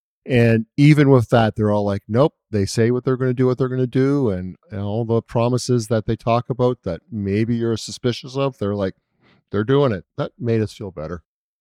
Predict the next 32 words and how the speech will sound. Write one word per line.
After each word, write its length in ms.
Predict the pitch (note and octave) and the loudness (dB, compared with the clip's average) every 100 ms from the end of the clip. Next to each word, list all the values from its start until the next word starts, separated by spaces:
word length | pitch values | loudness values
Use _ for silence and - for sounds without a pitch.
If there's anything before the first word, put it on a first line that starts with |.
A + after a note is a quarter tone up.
| _ _ _ _ - | _ _ _ _ -20
I 40 | |
should 140 | - D3 | -8 -8
have 60 | |
talked 280 | A#2+ B2+ E3 | -4 -2 -2
about, 160 | - - | -2 -4
like, 140 | G2+ - | -6 -6
why 240 | F#2+ A2 | -4 -2
do 100 | C3+ | 0
they 120 | D3 | 0
want 200 | C#3 C#3+ | 0 0
McKee 240 | C3+ - C#3 | -4 -8 -6
Pownall? 400 | - D#3 A#2+ - _ _ _ | -2 -2 -4 -8 _ _ _
So 240 | - G#2+ | -10 -6
that 240 | A2 C3 G3+ | -2 -2 0
was 160 | D3 | 2
interesting 540 | C#3 C#3 B2+ A2 A#2+ G#2+ | 2 2 0 0 -4 -4
too. 300 | - B2+ G2 | -2 -2 -2
So 200 | - G2+ | -4 0
they've, 260 | A2+ B2 C3+ | 2 2 -2
have 220 | - A#2 G#2 | -4 -2 2
visited 460 | B2+ C3 F3+ D#3+ | 2 4 2 2
us 260 | C#3 C3 - | 0 -2 -10
twice. 560 | - G#2+ G2 E2+ - - _ _ _ _ _ | -2 2 2 0 -8 -14 _ _ _ _ _
And 300 | A#2 A2+ A2 | -2 0 0
what 220 | A2 C3+ | 0 0
was 200 | E3 C3+ | 0 -2
very 360 | A2+ B2+ C3+ C3 | 2 4 4 4
nice 480 | A2 G2 G2+ - - _ | 0 -2 -4 -6 -12 _
was, 500 | - G#2+ G2+ G2 - _ _ _ _ | -8 -4 -4 -4 -10 _ _ _ _
first 360 | - D#3 E3+ - | 0 4 4 2
of 180 | C#3 B2+ | -2 -2
all, 420 | A2+ A2 A2+ A2+ | 0 0 0 -4